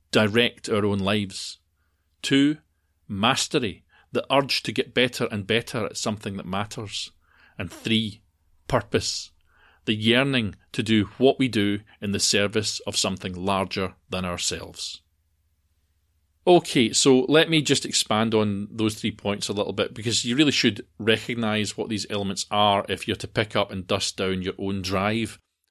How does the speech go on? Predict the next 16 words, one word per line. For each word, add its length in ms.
I'll 120
go 240
on 180
to 140
some 400
applicable 880
solutions 640
shortly. 500
So, 440
autonomy. 640
That's 160
just 200
a 40
fancy 340
name 260
for 440